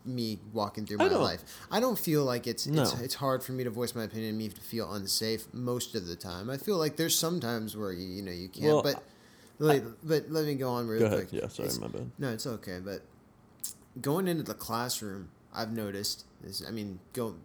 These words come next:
Speaker 1: my, my high school was a little bit more, I, uh, it was kinda more skewed conservatively, I'd say.
Speaker 2: Mm-hmm.
Speaker 1: But coming into college, you know, I expected to come into a pretty liberal atmosphere, which I did.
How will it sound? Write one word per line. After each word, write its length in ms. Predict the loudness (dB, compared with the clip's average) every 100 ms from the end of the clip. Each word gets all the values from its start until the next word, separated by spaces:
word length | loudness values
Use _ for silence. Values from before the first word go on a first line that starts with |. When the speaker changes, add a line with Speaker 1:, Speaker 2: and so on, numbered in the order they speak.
| -14
Speaker 1:
my, 240 | -8 -6 -4
my 140 | -4
high 220 | -2 2
school 280 | 2 2 -2
was 100 | -2
a 60 | -2
little 280 | -2 -4
bit 240 | -4 -6 -6
more, 380 | -6 -4 -6 -8 -16 -20 -20 -20 -20 -20 -16
I, 360 | -10 -6 -6 -6
uh, 280 | -6 -6 -8 -12 -18 -10
it 40 | -6
was 100 | -2
kinda 180 | 0
more 180 | 0 0
skewed 440 | 0 -2 -4 -4 -8 -16 -12
conservatively, 800 | -6 -2 -2 -2 -4 -8 -10 -14 -12
I'd 140 | -8 -6
say. 120 | -2
Speaker 2:
Mm-hmm. 220 | 0 0 -2 -12 -20 -20 -20 -8
Speaker 1:
But 280 | -2 -2 -2 -12 -20 -14
coming 220 | -4 0 0
into 160 | 0
college, 460 | -2 0 0 0 -2
you 60 |
know, 140 | -4 -2
I 60 |
expected 680 | -2 0 2 2 -2 -4 -6
to 60 | -6
come 220 | -8 -8
into 240 | -8 -8 -12
a 60 |
pretty 280 | -10 -8 -6
liberal 360 | -4 -4 -4 -4
atmosphere, 540 | -6 -8 -10 -4 -4
which 200 | -2 0
I 80 | 0
did. 480 | 0 0 2 0